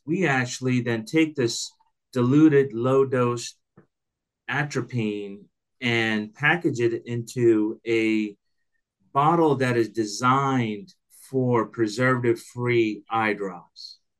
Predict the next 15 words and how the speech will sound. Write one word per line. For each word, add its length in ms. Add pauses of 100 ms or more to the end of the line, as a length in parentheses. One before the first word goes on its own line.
(640)
And 160
this 260
particular 540
bottle 800 (160)
is, 460
I'm 140
sure 240
you're 280
used 320
to 80
seeing 340
this, 160
Doctor 340
Chan, 440
but 260